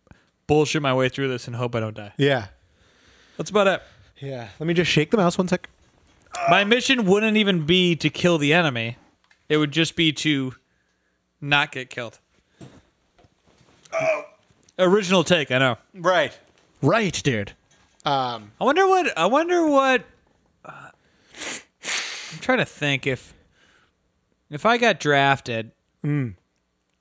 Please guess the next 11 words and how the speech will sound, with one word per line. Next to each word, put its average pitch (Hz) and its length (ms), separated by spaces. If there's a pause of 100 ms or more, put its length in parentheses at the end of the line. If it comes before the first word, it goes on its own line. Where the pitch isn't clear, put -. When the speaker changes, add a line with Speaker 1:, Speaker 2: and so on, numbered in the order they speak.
(460)
Speaker 1:
and 147 200
we 147 140
had, 170 200
like, 147 160
an 131 120
ally, 127 800 (2750)
like, 127 240
some 156 220
other 143 160
country 131 460
that 117 300